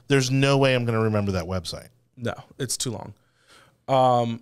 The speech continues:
Speaker 2: and I think for that website, there's just no point. There's no point of putting it in there. I just, I don't think it's appropriate. This is also big enough. They could probably be horizontal, honestly, 'cause of all
Speaker 1: <laughs>
Speaker 2: the
Speaker 1: Even the horizontal.
Speaker 2: I do. I like the horizontals.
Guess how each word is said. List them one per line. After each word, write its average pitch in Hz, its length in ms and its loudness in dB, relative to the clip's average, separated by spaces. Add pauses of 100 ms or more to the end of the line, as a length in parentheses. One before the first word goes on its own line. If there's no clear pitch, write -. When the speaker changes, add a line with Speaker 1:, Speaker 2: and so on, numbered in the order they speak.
(160)
Speaker 2:
and 147 200 -2
I 151 100 2
think 175 220 -6
for 143 180 -2
that 139 300 0
website, 139 720 -2
there's 127 160 -4
just 131 180 -4
no 117 100 -2
point. 101 320 -8
There's 131 160 -8
no 147 80 -4
point 131 200 -6
of 104 60 -8
putting 110 200 -10
it 101 40 -10
in 90 140 -12
there. 90 300 -10
I 120 80 -8
just, 113 240 -8
I 120 80 -4
don't 120 400 -6
think 110 120 -8
it's 107 140 -10
appropriate. 123 580 -6 (440)
This 214 280 0
is 202 140 -6
also 143 480 2
big 123 280 -4
enough. 160 180 -4
They 139 120 -2
could 147 140 -6
probably 208 220 -4
be 123 100 -6
horizontal, 101 600 -6
honestly, - 500 -12 (460)
'cause 139 180 -2
of 139 220 0
all 135 300 4
Speaker 1:
<laughs> - 20 4
Speaker 2:
the 214 160 4
Speaker 1:
Even 240 240 2
the 127 100 2
horizontal. 98 420 0
Speaker 2:
I 208 60 0
do. 214 320 -2
I 156 140 0
like 131 260 0
the 156 80 -4
horizontals. 180 720 -4